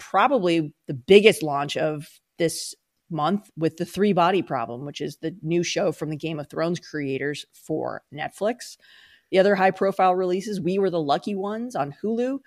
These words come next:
a Jared Carmichael reality show on H B O. Dan, we're both big fans of his. And then Parish on, on A M C. But there's a long list of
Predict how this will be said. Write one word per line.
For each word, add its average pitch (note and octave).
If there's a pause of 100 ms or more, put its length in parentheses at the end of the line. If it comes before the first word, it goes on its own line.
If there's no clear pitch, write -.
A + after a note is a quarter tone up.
(380)
a E3+
Jared F3+
Carmichael G#3
reality F3
show G#3
on D#3
H D#3+
B E3+
O. G#3 (100)
Dan, E3
we're F3
both -
big E3
fans E3+
of F#3
his. A#3 (380)
And F#3+
then A3
Parish -
on, D#3+
on F3
A E3+
M E3
C. B3
But D#3 (140)
there's G3
a G3+
long G#3
list A#3
of D#3